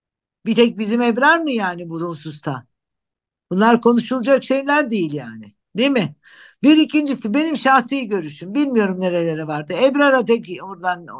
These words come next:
rica edeceğim. Hiç ce-, sessiz kalmak çok daha iyi bu durumlarda.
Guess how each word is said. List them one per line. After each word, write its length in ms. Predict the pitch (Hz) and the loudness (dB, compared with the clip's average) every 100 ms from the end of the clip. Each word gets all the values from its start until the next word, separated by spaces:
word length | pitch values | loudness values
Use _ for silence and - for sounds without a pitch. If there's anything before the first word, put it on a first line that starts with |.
| 131 | -18
rica 360 | 156 175 180 165 | -20 -10 -6 -6
edeceğim. 460 | 151 143 139 - - _ _ _ | -8 -12 -4 -4 -4 _ _ _
Hiç 260 | 254 285 - | 2 2 4
ce-, 160 | 240 214 | 4 4
sessiz 460 | - 208 208 262 - | 2 0 0 -8 2
kalmak 420 | 262 262 262 - | 2 4 0 -2
çok 260 | 262 254 | -8 -6
daha 200 | 190 156 139 | -6 -6 -6
iyi 160 | 139 | -8
bu 120 | 143 | -4
durumlarda. 680 | 143 135 127 120 110 98 95 | -4 -4 -4 -4 -4 -4 -6